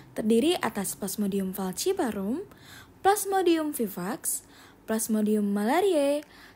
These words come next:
dan Plasmodium ovale. Tanda dan gejala dari malaria yang khas adalah rime, akme,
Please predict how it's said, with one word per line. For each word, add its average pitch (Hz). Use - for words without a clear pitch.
dan 220
Plasmodium 254
ovale. 190
Tanda 302
dan 330
gejala 247
dari 254
malaria 233
yang 220
khas 202
adalah 208
rime, 220
akme, 330